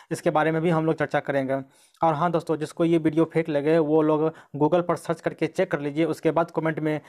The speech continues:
आप कीजिए कि हाँ ये वीडियो फेक है, वैसे नहीं। देखिए दोस्तों, ये इंडियन एक्सप्रेस का न्यूज़ है। यहाँ पर बताया गया है कि Chinese scientists discussed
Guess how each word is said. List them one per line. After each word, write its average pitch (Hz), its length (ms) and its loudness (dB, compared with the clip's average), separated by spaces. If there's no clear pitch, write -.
आप 147 180 -2
कीजिए 160 320 0
कि 175 120 -4
हाँ 147 180 0
ये 147 120 -2
वीडियो 147 280 0
फेक 143 300 -2
है, 139 60 2
वैसे 147 260 2
नहीं। 135 280 0
देखिए 160 200 2
दोस्तों, 165 300 0
ये 170 140 2
इंडियन 170 340 0
एक्सप्रेस 165 340 -2
का 165 100 -2
न्यूज़ 156 260 0
है। 147 180 0
यहाँ 151 180 0
पर 151 100 -4
बताया 160 340 0
गया 156 160 2
है 147 100 0
कि 156 120 -6
Chinese 160 460 -2
scientists 156 500 0
discussed 156 460 0